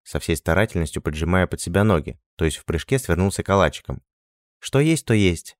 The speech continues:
однако таким образом я смог, так сказать, перепрыгнуть через свои наручники. Лишь ребристая подошва правого кроссовка слегка зацепилась, но ничего. Встал на ноги, а скованные руки оказались у меня спереди. Но не смог я их снять, отмычку нашли, а ничего больше подходящего не было.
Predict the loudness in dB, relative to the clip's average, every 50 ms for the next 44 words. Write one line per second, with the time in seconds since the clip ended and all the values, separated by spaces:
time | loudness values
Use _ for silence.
0 | _ -4 -2 -2 0 -2 -2 -2 -2 -2 -2 0 2 2 2 2 2 0 0 2
1 | 2 2 0 0 2 0 0 0 0 -4 -6 -6 -6 -4 -4 -2 -2 -2 -2 -2
2 | _ -2 -2 0 0 0 0 2 2 0 0 0 -2 -2 0 0 2 2 2 4
3 | 2 2 2 0 -2 -4 -6 -8 -6 -8 -10 -12 -12 _ _ _ _ _ _ _
4 | _ _ _ _ _ 0 0 0 0 2 2 2 4 4 2 0 2 0 0 2
5 | 2 2 2 2 2 0 -2 0 2 4 6 6 4 4 2 0 0 2 0 -2
6 | 0 -4 -8 -6 -4 -6 -2 0 0 0 0 -2 -4 -6 -4 -2 -2 -2 -2 -4
7 | -8 -16 _ _ 0 2 2 2 2 0 0 0 0 0 -2 -6 _ _ _ _
8 | -2 0 2 4 4 4 4 4 2 2 0 0 -2 -4 -4 -6 _ -12 -10 -4
9 | -2 0 0 2 2 2 2 0 0 0 0 0 0 0 0 0 0 0 -2 -2
10 | -2 -2 -2 -2 -2 -2 -2 -2 -2 -2 -6 -8 -12 -12 _ _ _ _ 2 2
11 | 2 2 2 2 0 2 4 4 2 2 2 0 0 0 0 0 -2 _ _ _
12 | _ -8 -4 0 0 0 0 0 -2 -2 -2 -2 -2 -2 -4 -4 -4 -8 _ _
13 | _ _ _ _ -4 -4 -2 -2 -2 0 0 0 2 0 0 0 -2 -6 -8 -4
14 | -4 -2 0 0 0 0 -2 -2 -2 0 2 2 0 0 -2 -4 -6 -8